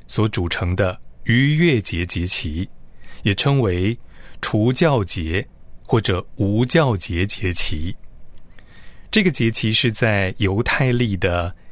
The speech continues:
第一个月，大约是在阳历的三到四月之间，也就是大约是初春、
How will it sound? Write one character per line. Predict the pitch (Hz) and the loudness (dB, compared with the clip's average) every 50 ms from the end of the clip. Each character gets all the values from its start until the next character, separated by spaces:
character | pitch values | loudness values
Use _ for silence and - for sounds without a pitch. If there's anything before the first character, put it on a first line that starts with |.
| - - - - - | -12 -10 -10 -6 -2
第 | - 160 160 | 0 2 2
一 | 175 156 | 4 4
个 | - 101 | 2 2
月， | 95 101 127 117 - - - - - - - - - - - - - - | 2 2 2 0 0 -2 -8 -16 -18 -16 -16 -16 -16 -14 -12 -12 -10 0
大 | - 160 156 151 | 2 2 2 4
约 | 143 143 | 2 2
是 | 135 - 143 123 | 2 0 0 0
在 | - 127 | 0 0
阳 | 117 101 98 90 90 101 | 0 0 0 0 0 0
历 | 113 131 123 110 | 0 0 0 -2
的 | 92 - 90 90 | -2 -2 -2 -2
三 | - - - 123 117 117 117 117 | -2 0 0 0 2 2 2 2
到 | 101 117 107 95 92 | 2 2 0 0 -2
四 | 90 - - - 143 110 | -2 -4 -2 0 0 0
月 | 92 90 82 | 0 -2 -2
之 | 82 - 95 | -2 -4 -4
间， | 95 95 107 110 107 107 117 - - - - - - - - - - - - - - - - | -2 -2 0 2 2 2 0 -4 -8 -16 -20 -20 -20 -20 -20 -18 -18 -16 -16 -16 -16 -16 -4
也 | - 113 101 | -2 0 2
就 | 107 123 | 4 2
是 | 113 - 120 | 2 2 0
大 | 101 123 117 110 | 0 2 2 2
约 | 104 101 104 104 104 104 | 2 2 2 2 2 2
是 | 104 - - - 98 95 90 90 - | 2 0 0 0 0 -2 -2 -2 -4
初 | - - - 139 143 | -4 -2 0 0 0
春、 | - - - 143 139 135 139 151 | 0 0 0 2 2 2 0 -2